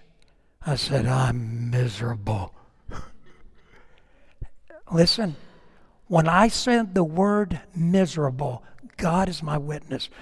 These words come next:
Because anybody who camps knows this. The worst part of camping is getting out of the sleeping bag, right?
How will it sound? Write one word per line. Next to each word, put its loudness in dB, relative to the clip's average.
Because 4
anybody 2
who 2
camps -4
knows -2
this. -2
The 2
worst 0
part -2
of -8
camping -2
is -6
getting 0
out 2
of 2
the -2
sleeping -2
bag, -2
right? -4